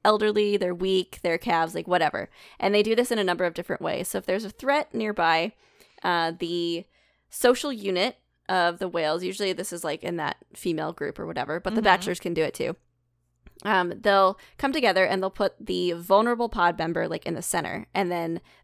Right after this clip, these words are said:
Speaker 1: they'll face them from all sides and kind of, like, surround
Speaker 2: Oh my
Speaker 1: them. This is
Speaker 2: God,
Speaker 1: <laughs> known
Speaker 2: ominous.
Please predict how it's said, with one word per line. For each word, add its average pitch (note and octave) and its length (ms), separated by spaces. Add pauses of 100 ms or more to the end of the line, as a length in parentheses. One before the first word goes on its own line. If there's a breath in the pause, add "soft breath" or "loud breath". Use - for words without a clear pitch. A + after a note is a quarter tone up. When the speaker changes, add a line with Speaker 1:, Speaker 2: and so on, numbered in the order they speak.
Speaker 1:
they'll F3 160
face - 480
them D#4+ 300
from F#3 260
all D#3+ 200
sides F#3+ 400
and A3+ 100
kind F#3 140
of, D#3 60
like, E3+ 120
surround D#3+ 340
Speaker 2:
Oh G4 40
my - 60
Speaker 1:
them. - 100
This - 160
is - 140
Speaker 2:
God, - 220
Speaker 1:
<laughs> - 220
known A#3 240
Speaker 2:
ominous. A#3 480